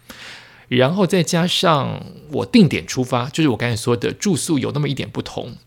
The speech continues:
我决定不是这个背包八公斤背到下一站八公斤，我想把地点都拆散成中间那一点住久一点。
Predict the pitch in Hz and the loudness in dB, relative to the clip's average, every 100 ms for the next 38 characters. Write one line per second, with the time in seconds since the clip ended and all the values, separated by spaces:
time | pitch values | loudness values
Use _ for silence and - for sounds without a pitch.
0 | _ _ _ _ _ _ _ - - 143 | _ _ _ _ _ _ _ -8 2 4
1 | 135 - 156 165 202 143 - 131 113 147 | 4 2 2 4 2 2 0 -2 0 -2
2 | - 208 - - 120 123 123 120 120 - | 0 0 0 -2 -2 0 4 4 4 2
3 | 135 135 127 127 113 120 127 - 131 127 | 2 2 0 0 -2 -4 -4 0 0 2
4 | 123 98 - 160 110 101 - 120 98 - | 0 -2 -2 -2 -2 -4 -2 -2 -2 -8
5 | - - - - - 104 101 98 101 104 | -18 -18 -18 -20 -6 -4 0 -2 -2 -4
6 | 101 - - _ - 139 165 110 101 - | -8 -14 -20 _ 2 4 4 2 -2 2
7 | 101 67 - - - _ _ _ _ - | 2 0 -6 -20 -20 _ _ _ _ -2
8 | 202 127 98 95 131 131 - 151 156 156 | 0 2 0 2 0 0 2 2 2 -2
9 | 107 - - 95 - - - 208 202 202 | -4 -4 -6 -8 -10 -2 2 4 4 4
10 | 185 180 147 127 110 - - 71 160 170 | 4 4 2 -2 -6 -6 -6 -6 -14 -14
11 | - 202 131 - 117 - 131 - 92 | -4 0 0 0 -2 -4 -8 -8 -10